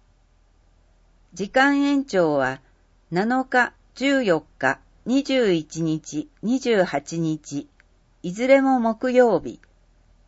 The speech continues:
本庁舎は午後八時まで、微細と木曽川の各庁舎は午後七時までです。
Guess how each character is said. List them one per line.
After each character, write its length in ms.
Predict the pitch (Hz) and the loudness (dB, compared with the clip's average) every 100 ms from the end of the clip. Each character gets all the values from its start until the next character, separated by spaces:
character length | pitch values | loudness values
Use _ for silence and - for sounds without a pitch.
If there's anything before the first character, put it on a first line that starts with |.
| _ _ | _ _
本 260 | - 277 277 | -4 -2 0
庁 240 | 302 285 | 0 0
舎 180 | 285 175 | 0 -2
は 120 | 143 | -2
午 160 | 147 240 | 0 0
後 140 | 233 | 2
八 320 | 190 170 - 220 | 0 -4 -6 -8
時 140 | 208 | -4
ま 180 | 156 123 | -4 -6
で、 180 | 110 - _ _ _ _ _ - | -10 -14 _ _ _ _ _ -10
微 100 | 190 | -6
細 320 | - 262 269 | 0 0 0
と 160 | 269 262 | -2 -4
木 80 | |
曽 180 | - 269 | -2 0
川 280 | 254 254 254 | 2 2 2
の 160 | 247 247 | -2 -2
各 240 | 269 277 | -4 -4
庁 280 | - 196 185 | -6 -2 -2
舎 200 | 175 135 | -2 -4
は 200 | 131 - _ - | -4 -6 _ -2
午 160 | 262 | 0
後 120 | 254 196 | 2 0
七 300 | - 247 254 | -2 -12 -6
時 140 | 226 | -2
ま 160 | 170 131 | -2 -2
で 120 | 127 | -4
で 160 | 101 | -8
す。 300 | 123 - _ | -16 -20 _